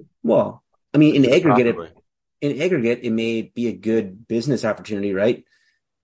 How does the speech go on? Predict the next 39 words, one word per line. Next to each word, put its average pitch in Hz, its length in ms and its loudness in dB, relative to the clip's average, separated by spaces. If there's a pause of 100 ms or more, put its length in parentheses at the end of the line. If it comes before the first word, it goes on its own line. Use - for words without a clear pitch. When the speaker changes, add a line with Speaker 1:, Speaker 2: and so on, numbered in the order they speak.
(200)
Speaker 1:
You 101 300 -6
add 127 200 2
up 117 100 0
all 127 280 4
those 120 480 -2
small 127 220 -2
markets, 113 600 -4 (360)
yeah, 156 100 6
Speaker 2:
Yeah. 123 60 6
Speaker 1:
there's 101 140 0
a - 20 4
lot 110 200 2
there, 123 240 2
but 110 300 0 (500)
individually, 131 840 -2 (100)
you 110 100 -6
know, 101 200 -2
Speaker 2:
Mm-hmm. 87 280 -14
Speaker 1:
if 82 60 -10
I'm, 127 300 0
if 117 180 -4
I'm 120 600 -2 (300)
an - 100 -16
internet 123 320 -4
service 143 240 -4
provider, 101 400 -6
it 104 80 -8
makes 113 220 -8
a - 40 -4
lot 120 140 -2
more 113 120 -2
sense 127 340 -6
to, 110 140 -12 (240)
you 110 120 -6
know, 95 140 -4
work 113 360 0
on 110 160 0
connecting 113 500 -2
a, 101 280 -2